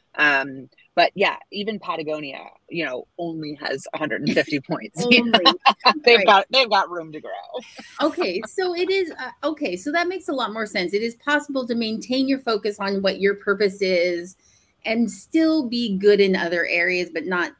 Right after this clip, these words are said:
Speaker 2: necessarily the perfect goodness that you, we
Speaker 1: Yeah.
Speaker 2: all strive to be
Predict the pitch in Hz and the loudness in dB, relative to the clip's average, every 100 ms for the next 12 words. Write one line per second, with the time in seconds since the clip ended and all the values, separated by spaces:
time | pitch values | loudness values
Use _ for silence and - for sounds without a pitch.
0 | - 190 190 190 180 175 170 165 - - | -4 -2 -2 0 0 0 -4 -6 -6 -2
1 | 202 190 - 156 160 151 147 143 - 143 | -2 -4 -8 -4 -2 0 0 -2 -8 -6
2 | 147 147 147 139 170 156 151 156 - 143 | -4 -4 -4 -6 -4 -2 -2 -6 -6 -6
3 | 143 147 - 143 147 139 | -4 -8 -12 -10 -6 -6